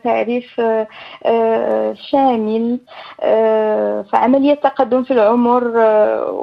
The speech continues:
والتي تتم بصحة جيدة وبدون ت-، بدون تراجع كبير في الوظائف الحيوية والصحية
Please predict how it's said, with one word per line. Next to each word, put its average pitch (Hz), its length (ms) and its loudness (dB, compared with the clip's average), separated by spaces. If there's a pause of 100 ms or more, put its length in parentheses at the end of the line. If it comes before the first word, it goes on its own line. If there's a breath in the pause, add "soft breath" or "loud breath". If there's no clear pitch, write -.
والتي 214 640 -4
تتم 233 440 0
بصحة 226 400 -2
جيدة 214 500 0
وبدون 214 580 -2
ت-، 226 200 -2
بدون 214 380 -2
تراجع 208 440 0
كبير 208 460 0 (420 loud breath)
في 233 60 -2
الوظائف 208 560 0
الحيوية 202 500 0
والصحية 208 800 -2